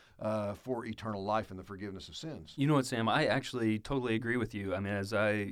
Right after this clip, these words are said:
Speaker 2: even the last time I went through and read through this and studied it, I, it, it really struck me that it, I don't feel like this is talking about,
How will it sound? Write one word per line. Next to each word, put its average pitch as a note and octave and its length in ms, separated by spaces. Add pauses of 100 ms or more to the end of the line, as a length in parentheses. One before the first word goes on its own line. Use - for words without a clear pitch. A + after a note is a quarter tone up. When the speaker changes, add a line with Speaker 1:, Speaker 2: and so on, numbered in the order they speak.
Speaker 2:
even A2 320
the G#2 120
last A2 280
time G#2+ 220
I G2+ 40
went G#2 220
through A2 420
and G#2 240
read G#2+ 180
through A2 180
this G#2+ 200
and G2+ 120
studied D3+ 340
it, G#2 160 (340)
I, G#2+ 40
it, B2 420
it A#2 160
really C3+ 240
struck D#3 320
me G#2+ 160
that G#2+ 300
it, A2+ 240
I A#2 80
don't C#3+ 200
feel C3+ 120
like A#2+ 140
this A2+ 180
is A2+ 80
talking A2 240
about, G#2+ 340